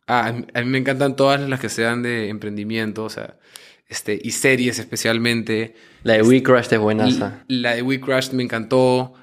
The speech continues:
Speaker 1: La de The Battle for Uber también es increíble.
Speaker 2: ¿De comedia has visto Silicon Valley?
Speaker 1: Me encantó Silicon Valley. O sea, esas, esas y las históricas son como las que me gustan. O sea, que,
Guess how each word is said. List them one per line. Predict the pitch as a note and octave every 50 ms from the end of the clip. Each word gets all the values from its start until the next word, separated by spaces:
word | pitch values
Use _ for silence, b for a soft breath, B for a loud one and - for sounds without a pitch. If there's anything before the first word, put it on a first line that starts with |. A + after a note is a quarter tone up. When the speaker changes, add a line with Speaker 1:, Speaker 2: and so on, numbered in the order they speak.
| b _
Speaker 1:
La | - A2 A2
de | G#2+ A2 A2 G#2+ G#2+ G#2+ A2 A2 - - G#2+
The | A2 A2
Battle | A2 A#2 A#2+ A#2+ B2 A#2+
for | A#2 - A2+ A2+ G#2 A2+ A2+ A2 -
Uber | - A#2+ A#2 A#2 A#2 A#2 A#2 A2+ A#2
también | - A2 A2 G#2+ A2 A2
es | A2+ A2+ - - -
increíble. | F2+ G2 G#2+ A2 G#2+ G#2+ A2+ A#2 A2+ A#2 A2 A2 A2 A2 A2+ A2 - _ _ -
Speaker 2:
¿De | A2+ G#2+
comedia | - - A2+ A#2+ B2+ B2+ C3 B2+
has | B2
visto | B2 A#2+ A2+ - - B2+ B2 B2 A#2+ A#2 A2 G#2 G#2
Silicon | - - A2 A2+ A2 A2+ A2
Valley? | A2 A2 G#2+ A2 C3+ E3 - _ _ _ _ -
Speaker 1:
Me | C3 A#2+
encantó | A2+ - A#2 A2+ A2 - B2 A#2+
Silicon | - B2 A#2+ B2 A2 A2+ A2 A2
Valley. | A2+ A2+ A2+ A2+ A2+ A2+ A2+ A2+ A2+ A2 A2 A2 A2 b b b b b b b b _
O | -
sea, | G#2+ - G#2+ A2
esas, | A2+ A2+ - A#2+ B2 B2+ B2+ - - -
esas | - D#3+ D#3 - G#3 G3+ -
y | C3+
las | B2+ A#2 -
históricas | A#2+ - - C3+ A#2+ G#2+ G#2 - G#2 G#2
son | - A2+ A#2 A2+
como | G#2+ B2 A#2+ A#2+ A2+ A2 G2+ F#2+ F#2 -
las | - A2 G#2 F#2+ A2 -
que | - A2
me | G#2+ G#2+
gustan. | A2 A2+ - - - G2 G2
O | -
sea, | - - - - _ _ _
que, | - - -